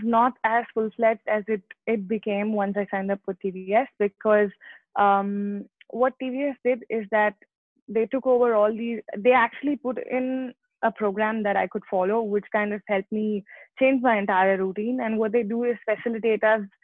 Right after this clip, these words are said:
um, by helping us. They, they sponsor our races, they sponsor our training. So that's pretty much how, you know, um, our work is technically to train every day.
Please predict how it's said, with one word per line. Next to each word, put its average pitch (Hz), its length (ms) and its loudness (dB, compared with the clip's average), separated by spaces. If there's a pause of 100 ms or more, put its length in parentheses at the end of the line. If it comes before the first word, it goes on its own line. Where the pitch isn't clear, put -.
(320)
um, 185 560 0 (160)
by 190 340 -2
helping 202 380 -4
us. 196 180 0 (480)
They, - 160 0
they 302 220 -2
sponsor 277 380 2
our 233 300 4
races, 214 440 -6 (260)
they 208 220 -8
sponsor 202 600 -4 (180)
our 190 140 -6
training. 254 440 -2 (340)
So 254 120 0
that's 269 200 2
pretty 302 220 -4
much 285 260 0
how, 233 480 2
you 208 160 -6
know, 233 280 -6 (140)
um, 185 480 -4 (200)
our 233 180 6
work 240 320 -2
is 233 180 -8
technically 214 480 -10
to 214 100 -6
train 190 220 -6
every 175 220 -8
day. 160 160 -6